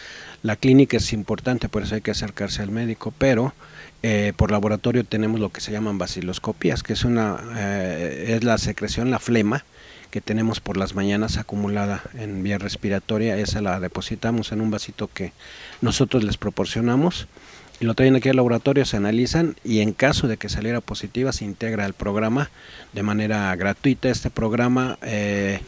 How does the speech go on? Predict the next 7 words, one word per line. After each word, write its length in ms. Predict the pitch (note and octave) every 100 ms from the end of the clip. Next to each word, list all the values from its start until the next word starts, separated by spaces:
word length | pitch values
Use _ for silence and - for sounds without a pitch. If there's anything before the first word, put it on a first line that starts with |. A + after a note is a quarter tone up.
| - - - - -
eh, 640 | G#2+ G#2+ G#2 G#2 G2+ G2+
de 100 | G2+
tuberculosis, 1000 | - G#2 G#2 A2+ A#2 B2 C#3+ - D#3 -
eh, 340 | B2+ A#2 A2 -
eh, 580 | - C#3 B2 A#2 A2 G#2+
incluye 500 | A2+ - C#3+ C#3+ C3+
medicamento, 800 | C3 G#2+ G2+ G#2+ C#3+ D#3 - D#3